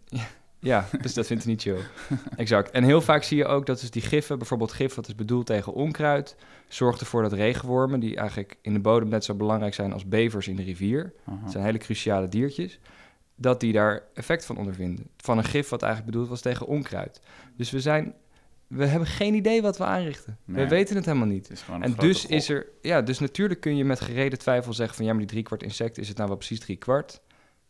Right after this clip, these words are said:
Speaker 1: Hè? Of wa-, wa-, is het iets meer of minder? Is het een jaarlijks dieptepunt?"
Speaker 2: Mhm.
Speaker 1: Eh,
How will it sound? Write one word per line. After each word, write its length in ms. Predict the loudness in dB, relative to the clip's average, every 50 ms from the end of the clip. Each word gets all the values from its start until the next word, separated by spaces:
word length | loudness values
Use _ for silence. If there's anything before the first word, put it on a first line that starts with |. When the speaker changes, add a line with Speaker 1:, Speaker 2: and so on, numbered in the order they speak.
| _
Speaker 1:
Hè? 160 | -6 -4 -4 -4
Of 280 | -6 -8 -12 -16 -10 -6
wa-, 220 | -4 -4 -4 -4
wa-, 80 | -8 -10
is 120 | -10 -10
het 100 | -8 -8
iets 120 | -6 -4 -2
meer 180 | 0 0 0
of 60 | 0
minder? 360 | 0 2 2 2 2 2 2 0
Is 80 | -2
het 100 | -4 -4
een 80 | -2 0
jaarlijks 320 | 2 2 2 0 -2 -4
dieptepunt?" 580 | -6 -6 -6 -6 -6 -4 -2 -2 -2 -2 -4 -6
Speaker 2:
Mhm. 240 | -6 -4 -4 -6 -8 -10 -14 _ _ _ _ _ _ _ _ _ _ _ -20 -20 -20 -20 _ _ _
Speaker 1:
Eh, 280 | _ 0 2 2 2 2